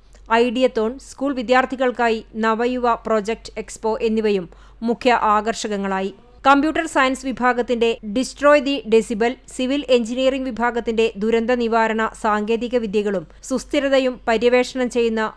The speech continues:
വാസ്തത്വ ഇലക്ട്രോണിക്സ് കമ്മ്യൂണിക്കേഷൻ അവതരിപ്പിക്കുന്ന ലിഗ റോബോട്ടിക്സ് തുടങ്ങിയ ആകർഷണങ്ങൾ ഫെസ്റ്റിൽ ഉൾപ്പെടുന്നു. മെക്കാനിക്കൽ എഞ്ചിനീയറിംഗ് വിഭാഗം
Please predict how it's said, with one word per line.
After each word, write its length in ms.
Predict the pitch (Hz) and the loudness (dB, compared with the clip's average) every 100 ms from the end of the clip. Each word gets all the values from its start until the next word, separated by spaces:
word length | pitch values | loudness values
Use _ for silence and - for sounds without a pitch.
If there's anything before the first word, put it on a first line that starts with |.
| 202 | 0
വാസ്തത്വ 720 | 226 220 - 240 - 220 - - | 2 2 -2 -4 -2 -2 -2 -8
ഇലക്ട്രോണിക്സ് 640 | 220 226 220 233 233 220 - 233 | -4 -2 -2 -2 -2 -4 -6 -4
കമ്മ്യൂണിക്കേഷൻ 720 | 220 226 233 247 240 247 233 | -2 -2 -4 -4 -4 -4 -6
അവതരിപ്പിക്കുന്ന 640 | 220 214 214 202 208 202 185 - - 226 | -2 0 -2 -2 -6 -6 -8 -12 -14 -4
ലിഗ 280 | 247 208 254 262 - 233 | -4 2 2 2 -2 2
റോബോട്ടിക്സ് 580 | 240 226 247 240 - - | 2 4 2 0 -8 -2
തുടങ്ങിയ 360 | 233 226 220 220 | 0 0 0 0
ആകർഷണങ്ങൾ 800 | - 214 208 220 226 208 208 247 - | 0 -2 -2 -6 -6 -4 -2 -4 -4
ഫെസ്റ്റിൽ 420 | 233 220 233 226 | -4 -4 -4 -4
ഉൾപ്പെടുന്നു. 500 | 208 202 208 196 196 - - - | -2 -2 -2 -2 -4 -8 -14 -2
മെക്കാനിക്കൽ 600 | 262 269 311 311 330 330 - | 2 4 4 2 2 0 2
എഞ്ചിനീയറിംഗ് 520 | 262 247 277 277 285 277 | 2 2 2 2 0 0
വിഭാഗം 400 | 254 247 247 | 2 2 0